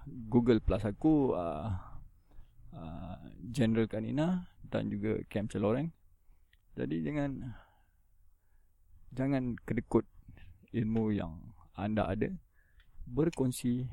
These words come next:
bersama-sama dengan pendengar-pendengar lain di dalam podcast ini. Uh, dan aku rasa itu saja dalam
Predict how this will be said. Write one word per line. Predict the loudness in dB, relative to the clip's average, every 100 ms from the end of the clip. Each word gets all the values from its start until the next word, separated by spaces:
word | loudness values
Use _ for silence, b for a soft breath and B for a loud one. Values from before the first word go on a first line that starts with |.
| -10
bersama-sama | -6 -4 -2 -2 -2 0 0 0
dengan | -2 -4
pendengar-pendengar | -2 -2 -2 0 0 0
lain | 2 2 2 0
di |
dalam | 0 -2 -2
podcast | -6 -6 -4
ini. | 0 0 -2 b b b b -20 -12
Uh, | -6 -4 -4 -6 -8 -12 -14 -16 -20 _ _ _ _ -20
dan | -6 -2 0 -2 -6 -8 -10 B B _ b b b b -12
aku | -8 2 4
rasa | 4 2
itu | 0 2
saja | 2 4 2
dalam | 4 2 2 2